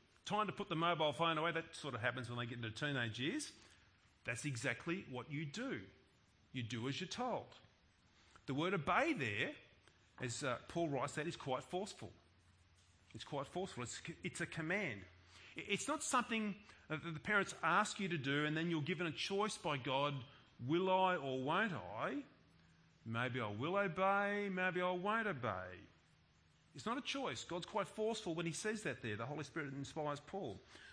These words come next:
God says you must obey your parents no matter what. No questions asked. Paul takes it further.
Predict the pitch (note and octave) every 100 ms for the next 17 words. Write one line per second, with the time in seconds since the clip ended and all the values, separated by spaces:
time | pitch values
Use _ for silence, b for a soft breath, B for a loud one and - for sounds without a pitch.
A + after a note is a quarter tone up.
0 | B G#3 A3+ G#3+ G#3 D#3+ F#3+ F3 F3+ B3+
1 | D4+ - - D3+ D3 A#2 A2 E2+ C#3 C4+
2 | D#4+ - - - D#3+ E3+ - A2 C3+ B3
3 | - - E3 D#3+ F#3 F#3+ G3 D4 C#3 -
4 | - - - - _ D#3 D#3+ - G3 -
5 | G#3 A#3 C4 G3 - - - - - -
6 | - - - - - - - - - -
7 | - - B B B B - C#3 C#3 -
8 | E3+ - G3+ - A#3+ C#4+